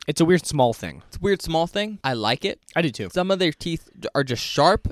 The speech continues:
Speaker 2: and then some of their teeth look like the dragon teeth.
Speaker 1: Yes.
Speaker 2: Which, orc-like. That's,
Speaker 1: Yeah, they're
Speaker 2: that's
Speaker 1: just
Speaker 2: what it
Speaker 1: sort of,
Speaker 2: reminded
Speaker 1: like,
Speaker 2: me.
Speaker 1: spaced out in individual, like, shards almost. It's kinda
Speaker 2: Yeah.
Speaker 1: cool.
Speaker 2: It's fine. But
Speaker 1: Uh.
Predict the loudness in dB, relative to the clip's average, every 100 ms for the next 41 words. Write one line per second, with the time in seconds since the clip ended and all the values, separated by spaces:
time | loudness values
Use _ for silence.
0 | -6 -4 -2 -2 -2 -2 0 -2 -4 -6
1 | -4 -2 -2 -2 0 0 0 -4 -8 -10
2 | -4 -4 -4 -8 -14 -16 -12 -12 -4 -2
3 | -2 -4 -20 -18 -12 -6 -2 -2 -2 -4
4 | -2 -2 2 2 2 0 -2 -2 -6 -2
5 | -2 0 0 -2 -2 -8 -10 -8 -8 -6
6 | -6 -4 -4 -4 -4 -8 -8 -8 -4 -2
7 | -4 -6 -12 -12 -14 -16 -14 -8 -4 -4
8 | -4 -6 -8 -10 -2 4 6 6 4 0
9 | -6 -10 -12 -16 -20 -10 2 4 6 4